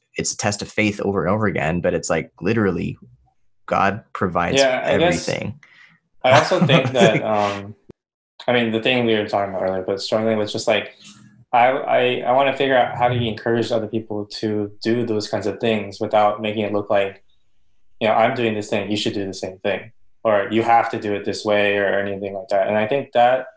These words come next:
Speaker 2: that part is difficult
Speaker 1: Mm.
Speaker 2: because, you know, what is the difference between encouraging someone to do something versus feeling like you're pressuring them or coercion, or, you know, the difference between evangelism and proselytizing, or whatever,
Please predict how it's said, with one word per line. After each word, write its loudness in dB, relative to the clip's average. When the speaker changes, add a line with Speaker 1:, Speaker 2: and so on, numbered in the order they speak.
Speaker 2:
that 4
part 4
is -6
difficult 0
Speaker 1:
Mm. -8
Speaker 2:
because, -4
you 0
know, 0
what 2
is -2
the -2
difference -2
between -2
encouraging -4
someone -6
to -
do -4
something -8
versus -10
feeling -2
like 0
you're -6
pressuring -6
them -8
or -16
coercion, 0
or, 2
you 2
know, 0
the -6
difference 0
between -2
evangelism -2
and -2
proselytizing, -2
or -8
whatever, -2